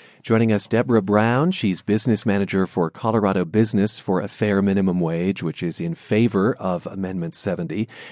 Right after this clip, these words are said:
And Sonia Riggs joins us as well, president of the Colorado Restaurant Association. So, Deborah, Americans for Prosperity says that if this amendment passes, ninety thousand jobs will be lost in the ensuing six years.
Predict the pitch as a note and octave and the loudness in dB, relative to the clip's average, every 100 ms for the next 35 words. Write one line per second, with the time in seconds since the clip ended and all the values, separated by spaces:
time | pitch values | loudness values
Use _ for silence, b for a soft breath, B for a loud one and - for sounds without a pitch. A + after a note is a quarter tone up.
0 | - D3 - G3 G#3+ D3 G#2+ A#2 - - | -2 -2 2 4 6 6 6 4 2 0
1 | G2+ F#2 F2+ E2 F2+ - F#2+ G2+ G#2+ G#2+ | 0 0 -2 -4 -6 -2 0 2 2 0
2 | - G2 G2 G2 F#2+ b b b - G#2 | -2 -4 0 -2 -2 b b b -8 -4
3 | A2 - G2+ F2+ F2 F2 F#2 F2+ G2+ G2+ | -2 -2 -4 -4 -4 -4 -6 -6 -4 -4
4 | - - E2 C#2+ G#2+ - F#2+ - F2+ D#2+ | -4 -4 -6 -8 -12 -8 -6 -6 -6 -6
5 | - D2+ E2+ - B B B B B B | -10 -12 -14 -20 B B B B B B
6 | - D3 C#3 F#3 F#3+ C#3 D3+ F3+ A#3 G3 | 2 6 6 8 8 8 8 8 6 4
7 | E3+ - D3+ - - C3 A2+ - B2 C3 | 2 2 0 0 2 2 2 2 4 6
8 | B2+ G#2 D2 F2 b b - D3 C3 C#3+ | 6 4 0 -8 b b 0 4 6 8
9 | B2+ C3+ - C#3+ C#3 - B2+ A#2+ A#2+ A#2 | 8 6 2 2 4 4 2 4 6 6
10 | G#2+ A#2+ A#2 A2+ A#2+ G2+ A#2 A#2+ E3 D#3+ | 4 0 0 0 0 2 4 6 6 6
11 | D3+ C3+ B2+ B2 B2+ G#2+ A2 G2+ F#2+ D2 | 6 4 4 4 4 4 4 4 2 2
12 | - - - G2 F2 F#2 F2 F2+ F2+ - | -6 -6 0 0 2 0 2 2 2 -2
13 | G2+ F#2+ F2+ F2+ - G#2 F#2+ E2+ - A#2+ | -2 0 0 0 2 2 2 0 -2 -4
14 | - - G2+ C#2+ F#2+ C3 - | -4 -2 -2 -2 -4 -6 -8